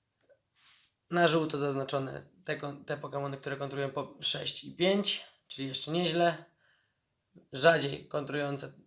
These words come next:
to Pokémony, które są na zielono i one kontrują cztery lub trzy Pokémony z tych czterdziestu, a pozostałe po dwa, po jeden, zaznaczone na, na niebiesko,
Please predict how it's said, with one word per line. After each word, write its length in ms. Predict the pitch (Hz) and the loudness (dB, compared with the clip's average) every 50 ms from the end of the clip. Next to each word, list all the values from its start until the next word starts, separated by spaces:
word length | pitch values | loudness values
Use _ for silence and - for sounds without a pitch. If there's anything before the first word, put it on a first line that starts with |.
| _ _ _ | _ _ _
to 200 | - 143 143 139 | -6 -6 -6 -6
Pokémony, 680 | 143 - 147 - 147 143 143 139 139 139 143 - - | -8 -12 -10 -8 -8 -6 -6 -6 -8 -10 -12 -14 -18
które 220 | - - - 143 139 | -18 -14 -10 -10 -8
są 140 | 143 143 143 | -8 -8 -4
na 200 | 147 156 175 175 | -2 0 0 2
zielono 600 | 165 185 180 175 175 170 170 165 165 - _ _ _ _ _ _ _ _ _ _ _ _ _ _ _ _ _ _ _ _ _ _ _ _ _ _ _ _ _ _ _ _ - | 2 2 2 2 2 2 0 0 -4 -8 _ _ _ _ _ _ _ _ _ _ _ _ _ _ _ _ _ _ _ _ _ _ _ _ _ _ _ _ _ _ _ _ -4
i 440 | 156 147 143 139 135 - - - _ _ _ _ _ _ _ | 0 0 0 0 -2 -6 -12 -16 _ _ _ _ _ _ _
one 220 | - 143 139 139 135 | -6 -6 -6 -6 -6
kontrują 380 | - 143 135 131 139 135 139 | -8 -8 -8 -8 -8 -8 -6
cztery 400 | 139 135 - - 139 139 131 139 - - _ _ _ _ - | -8 -6 -4 -4 -4 -4 -4 -8 -14 -18 _ _ _ _ -12
lub 180 | - 135 - - | -12 -12 -4 0
trzy 200 | - - - 185 | 2 2 2 2
Pokémony 560 | - 190 180 - 170 165 160 160 160 160 151 151 - _ _ _ _ _ _ | 0 -2 -2 0 0 0 0 0 -2 -2 -4 -6 -10 _ _ _ _ _ _
z 120 | - - | -16 -12
tych 140 | - 160 151 | -8 -6 -6
czterdziestu, 640 | - - - 139 131 123 135 135 131 - - 135 160 - - _ _ _ _ _ _ _ _ - - - - - _ _ _ _ _ _ - | -6 -6 -6 -6 -6 -6 -6 -6 -6 -6 -6 -8 -10 -10 -14 _ _ _ _ _ _ _ _ -20 -20 -20 -20 -20 _ _ _ _ _ _ -2
a 360 | 151 151 147 143 147 147 147 - | 0 2 2 4 2 0 2 4
pozostałe 800 | 175 202 233 240 269 - - - 143 135 135 135 139 147 143 143 - - _ _ _ _ _ _ _ _ | 6 6 6 6 4 0 0 0 0 0 2 4 4 4 2 0 -6 -16 _ _ _ _ _ _ _ _
po 100 | - 143 | -8 -8
dwa, 300 | 131 135 127 151 156 151 | -4 0 2 4 4 4
po 160 | - - - | 2 0 -4
jeden, 500 | 131 131 135 131 123 143 156 170 180 - - _ | -4 -4 -2 -2 -2 -2 -2 -2 -4 -8 -14 _
zaznaczone 420 | - 139 127 135 131 - 139 139 | -14 -10 -10 -8 -8 -6 -6 -6
na, 200 | 135 135 135 131 | -6 -6 -8 -8
na 180 | - - 135 135 | -8 -6 -6 -6
niebiesko, 600 | 135 131 123 131 127 - - 165 175 214 - | -6 -6 -6 -6 -8 -6 -2 -2 -2 -2 -2